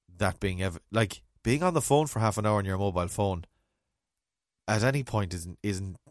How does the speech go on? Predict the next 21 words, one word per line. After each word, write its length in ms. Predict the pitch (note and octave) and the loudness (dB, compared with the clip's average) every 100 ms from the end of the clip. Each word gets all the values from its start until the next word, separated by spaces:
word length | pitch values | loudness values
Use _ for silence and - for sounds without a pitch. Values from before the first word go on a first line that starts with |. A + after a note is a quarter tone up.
| - | -6
news 460 | G#2 G#2 G2 - | 0 0 0 -4
in 60 | E2+ | -6
two 120 | G2+ | -4
thousand 260 | G2 F#2 E2+ | -2 -4 -4
and 80 | |
seven. 320 | - F#2+ D2+ - _ _ _ _ _ _ _ _ | -4 -4 -6 -12 _ _ _ _ _ _ _ _
But 100 | - | 0
it's 140 | G#2+ - | 2 4
whoever 300 | A#2+ B2 G#2 | 6 6 4
he 100 | G#2 | 0
was 160 | F2+ | 0
talking 380 | - G#2+ A2 F2+ | 2 2 2 -2
to, 240 | D#2 D#2+ - _ | -8 -8 -8 _
or 100 | G2+ | 0
whoever 340 | G2+ G#2 G2+ G2 | 2 4 2 0
the 120 | G2 | 0
other 140 | G2+ | 0
number 280 | G2 F2+ E2+ | 0 -2 -6
is 80 | F2 | -6
associated 580 | E2 G2+ F#2+ F2+ D#2+ D#2+ | -4 -2 -2 -2 -6 -8
with. 240 | D2+ - | -10 -12